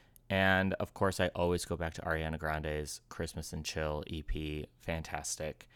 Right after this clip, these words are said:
But kind of a off the beaten track Christmas album that I think everybody should listen to is by an artist called Tom Chaplin. He has a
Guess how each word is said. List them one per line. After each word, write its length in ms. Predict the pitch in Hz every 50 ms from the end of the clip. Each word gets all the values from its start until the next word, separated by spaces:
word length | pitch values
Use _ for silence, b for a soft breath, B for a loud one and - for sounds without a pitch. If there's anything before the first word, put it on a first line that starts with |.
| B B B B B B _ -
But 320 | 101 101 98 92 - - _ _ _ _ _ -
kind 240 | - 107 107 131 165
of 80 | 180
a 340 | 170 143 117 92 80 78 - _ _ _ _ _ _ _ _ _ _ _ _ _ _ _ -
off 180 | 92 92 -
the 80 | - 90
beaten 280 | 85 95 - - 95 85
track 580 | - - - 80 82 82 80 - _ _ - - - _ _ _ _ _ _ _ _ _ _ _ _ _ _ _ _ _ _ _ _ _
Christmas 580 | - - 110 107 - - - 98 92 90 - - -
album 560 | - 78 78 78 76 80 76 76 76 73 76 - - -
that 200 | - 85 78 78
I 40 | 85
think 180 | 87 107 107 -
everybody 380 | 85 82 82 85 82 80 80 78
should 220 | - - 76 76
listen 260 | 82 80 - - 101 98
to 300 | - 123 120 127 131 - B B B B B B B B B B B B B _ - -
is 280 | 95 92 90 90 87
by 200 | - - 90 90
an 140 | 92 90 - -
artist 640 | 87 87 87 90 98 101 98 - - - - - _ _ _ _ _ _ _ _ _ _ _ _ _ _ _ _ _ - _ _ -
called 340 | - - 95 87 87 87 - - _ -
Tom 600 | - - - - 90 87 87 87 92 92 92 98 - _ _ _ -
Chaplin. 720 | - - 85 82 - - 104 110 120 131 139 147 160 147 - b b b b b b b b b b b b b b _ _ _
He 420 | - - - - 101 98 95 95
has 500 | 92 92 98 95 95 98 98 95 - - -
a 840 | 95 95 90 87 90 87 87 87 87 87 87 87 87 87 82 85